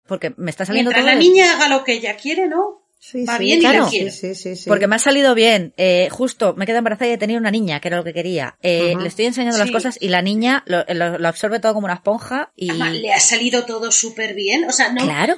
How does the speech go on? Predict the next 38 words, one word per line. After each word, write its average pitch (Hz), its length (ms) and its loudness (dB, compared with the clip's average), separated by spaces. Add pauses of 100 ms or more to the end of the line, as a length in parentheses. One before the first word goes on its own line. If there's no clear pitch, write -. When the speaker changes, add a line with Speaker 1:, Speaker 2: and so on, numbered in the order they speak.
(140)
Speaker 2:
yo, 247 80 0 (480)
claro, - 200 0 (360)
y, 240 460 -10
incluso 269 520 2 (240)
es 240 160 -4
normal 302 500 0
que 240 120 -4
la 180 180 -6
tía 262 260 -2
se 311 220 0
crea 330 440 2
que 196 100 -4
su 190 220 -4
método 269 340 -2
sirve 349 400 4
porque 254 240 -6
le 190 100 -6
salió 262 320 -6
bien 370 240 -2
Pepito, 262 460 -6
¿no? - 100 -10
Speaker 3:
<laughs> 202 560 4
Speaker 2:
Y 233 60 2
ahora 233 220 2
le 180 60 4
ha - 40 4
Speaker 1:
Claro. 170 140 6
Speaker 2:
salido 226 360 -2
bien 277 380 2 (180)
la 202 220 2
otra, 339 260 0 (440)
ojo, - 340 -6
¿eh? - 180 -8 (200)
¿Qué 220 140 -6
método 185 420 -6
usa 320 240 -2
esta 240 220 -8
señora? 190 600 -10